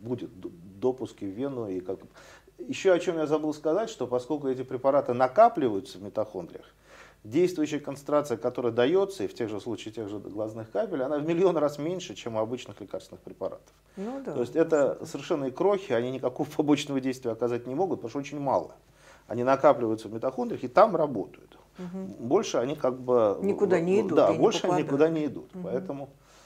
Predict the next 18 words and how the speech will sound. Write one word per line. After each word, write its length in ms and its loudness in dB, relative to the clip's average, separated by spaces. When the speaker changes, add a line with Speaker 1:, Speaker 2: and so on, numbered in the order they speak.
Speaker 1:
я 120 0
думаю, 280 -2
что 160 -6
все 180 -4
испытания 460 -6
на 80 -8
добровольцах, 760 0
они 160 -6
будут 200 -6
в 80 -6
высшей 260 -6
степени 340 -8
положительными, 920 -8
и, 260 -8
и 20 -8
все 180 -10
будет 280 -10
хорошо. 300 -20